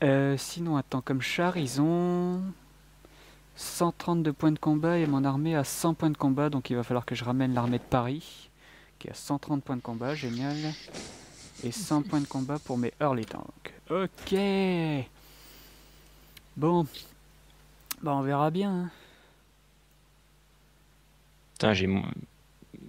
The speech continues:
Speaker 2: ah, ça va pas.
Speaker 1: Qu'est-ce qui ne va pas ?
Speaker 2: Moins trois pour cent, euh, pour les armes, là, truc, euh.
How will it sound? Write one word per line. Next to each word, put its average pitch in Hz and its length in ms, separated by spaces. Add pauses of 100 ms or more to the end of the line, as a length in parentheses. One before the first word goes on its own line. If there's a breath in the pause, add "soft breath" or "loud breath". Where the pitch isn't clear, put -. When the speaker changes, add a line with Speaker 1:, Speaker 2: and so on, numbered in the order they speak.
(320)
Speaker 2:
ah, 120 440
ça - 160
va - 140
pas. - 380 (2000 loud breath)
Speaker 1:
Qu'est-ce 135 200
qui 135 80
ne 131 60
va 123 140
pas ? 156 200 (1200 loud breath)
Speaker 2:
Moins 139 180
trois 160 180
pour 143 220
cent, 139 600
euh, 104 60
pour 110 220
les 110 280
armes, 131 500
là, 120 220
truc, - 340
euh. 98 340